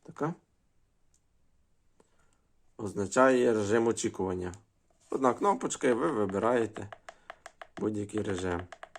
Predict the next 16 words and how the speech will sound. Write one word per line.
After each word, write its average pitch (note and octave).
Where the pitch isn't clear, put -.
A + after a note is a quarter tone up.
Режим A#2+
блок B2
живлення. G2
Дозволяє C3
під'єднати C3
ваш A#2
автомобіль A2+
до B2
зарядного A#2
пристрою G2+
і G3
знімати B2
акумулятор A#2
без, B2
е, G2+
скидування A2+